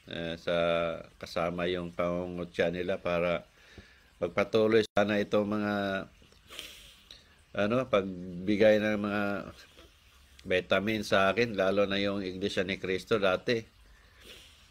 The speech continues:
Sila ang nagsusupply sa akin ng vitamins. Kaya, ayun, nung kinuha ko yun,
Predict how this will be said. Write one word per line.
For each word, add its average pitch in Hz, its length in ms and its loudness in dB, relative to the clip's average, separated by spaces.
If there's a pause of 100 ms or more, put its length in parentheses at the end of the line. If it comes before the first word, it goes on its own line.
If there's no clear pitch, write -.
(160)
Sila 101 400 2
ang 98 400 -8 (480)
nagsusupply 101 640 2
sa 95 240 2
akin 98 180 0
ng 101 180 -4 (360)
vitamins. 95 640 0 (1400)
Kaya, 98 400 2 (1700)
ayun, 113 320 2
nung 101 480 -8
kinuha 110 460 0
ko 123 100 2
yun, 104 220 6